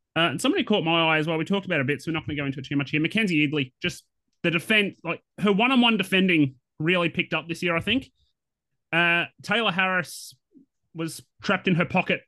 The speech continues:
for half a game until she went off with a concussion. Um, we, again, Mackenzie, we really hope there's no long-term ramifications of that for you. But, yeah,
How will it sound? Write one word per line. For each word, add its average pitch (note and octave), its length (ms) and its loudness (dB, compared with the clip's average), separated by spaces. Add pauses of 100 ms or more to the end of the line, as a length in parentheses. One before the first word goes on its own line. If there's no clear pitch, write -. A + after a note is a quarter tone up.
for F3 80 -2
half E3+ 220 -2
a D#3+ 40 2
game F3+ 260 0
until F#3 220 -2
she - 100 -4
went E3 180 0
off D#3 140 -6 (160)
with D#3+ 100 -6
a D#3+ 40 -4
concussion. F#3 600 -2 (120)
Um, D3+ 240 0
we, D3+ 240 -2 (260)
again, D#3+ 200 -2
Mackenzie, E3 340 -4
we C#3+ 80 -4
really D3+ 200 -4
hope D3 160 -6
there's D3+ 120 -4
no C#3+ 120 -2
long-term D3 440 -4
ramifications D3+ 560 -6
of C#3+ 120 -4
that C#3+ 160 -4
for E3+ 140 -2
you. A3+ 120 0 (1080)
But, F#3 220 0 (720)
yeah, E3 320 2